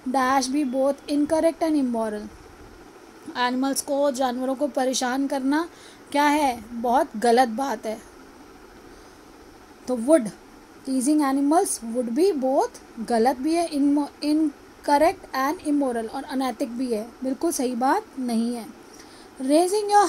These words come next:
hands if you wish to say something dash be a good habit। तो क्या होगा कि raising hand, आप हाथ खड़ा करते हैं अगर आप कुछ कहना चाहते हैं class में, तो raising your hand if you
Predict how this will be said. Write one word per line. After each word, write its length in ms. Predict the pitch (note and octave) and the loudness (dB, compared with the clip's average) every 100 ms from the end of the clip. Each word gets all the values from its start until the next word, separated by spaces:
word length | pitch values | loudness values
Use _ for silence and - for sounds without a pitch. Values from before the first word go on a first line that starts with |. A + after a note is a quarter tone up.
| - | 2
hands 360 | D4+ D4+ D#4+ - | 2 2 2 -2
if 220 | D#4 A#3 | -8 -2
you 100 | D#4+ C#4 D4 | -2 0 2
wish 200 | E4+ - | 2 2
to 100 | F4 D4 | 0 -2
say 280 | - C4+ C4+ C4 - | 0 0 0 0 -2
something 500 | B3+ B3 B3 C4 C4 | -2 -4 -4 -2 -2
dash 340 | A#3+ B3 B3 A3 | -2 -2 -2 -4
be 200 | A#3+ B3 | -4 -2
a 120 | C4+ A#3 | -2 0
good 200 | A#3 A3+ G#3 | -2 -2 -6
habit। 480 | C4 C#4 C4 A3 - - - - - - | -2 0 0 0 -4 -20 -20 -20 -14 -10
तो 60 | |
क्या 200 | A#3+ D#4 | -2 2
होगा 400 | D#4+ D4+ C#4 D#4 F#4 - - - | 2 2 2 0 0 -14 -20 -6
कि 100 | D4+ | -4
raising 580 | C4+ C4 C#4 C4+ E4+ F#4 B3+ | 0 2 4 4 2 0 -2
hand, 380 | D4+ D4+ E4+ G4 - - - - - | 0 2 2 0 -12 -20 -20 -20 -12
आप 260 | A#3+ B3 B3 G#3+ | -2 -2 -2 -4
हाथ 160 | C4 | -6
खड़ा 260 | - D4 D4+ | -2 0 2
करते 260 | D4 - | 0 2
हैं 60 | D#4 | 4
अगर 140 | D#4 D4+ | 4 2
आप 120 | D4 | 2
कुछ 140 | D#4 | -4
कहना 280 | - C4+ C#4 | -2 0 0
चाहते 280 | C#4+ C#4 C#4+ | 0 0 0
हैं 100 | C#4+ | 0
class 340 | C#4+ C4+ C4 | 0 0 -2
में, 180 | C4+ C4+ C4+ - - - | -2 -4 -6 -18 -20 -6
तो 100 | C#4+ | 0
raising 440 | C4 C#4 C#4 F4+ F#4+ | 4 4 4 2 2
your 120 | F#4 | 2
hand 320 | D4+ D#4+ E4 | 2 4 2
if 180 | D4+ A3 | 0 0
you 140 | D4 | 0